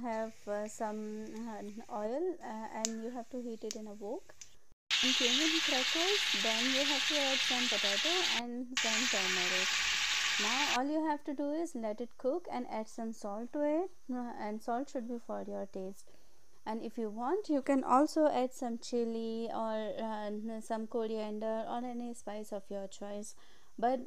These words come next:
I am going to make it very simple because this is the way everyone likes it. What a nice crackling sound. And, um, now at this moment what you have to do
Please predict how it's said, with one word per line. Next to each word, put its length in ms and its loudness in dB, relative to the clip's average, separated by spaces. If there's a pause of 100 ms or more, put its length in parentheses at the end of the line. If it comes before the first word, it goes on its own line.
I 120 0
am 260 2
going 360 0
to 100 -2
make 320 -4
it 240 -4
very 580 2
simple 720 0
because 360 -2
this 180 -2
is 180 -2
the 120 0
way 240 -2
everyone 500 -2
likes 400 -6
it. 260 -4 (1800)
What 160 8
a 80 6
nice 640 4
crackling 540 4 (140)
sound. 500 6 (140)
And, 440 4 (180)
um, 240 4 (460)
now 180 6 (140)
at 140 6
this 140 4 (140)
moment 540 4 (100)
what 160 4
you 100 4
have 280 4
to 100 4
do 180 4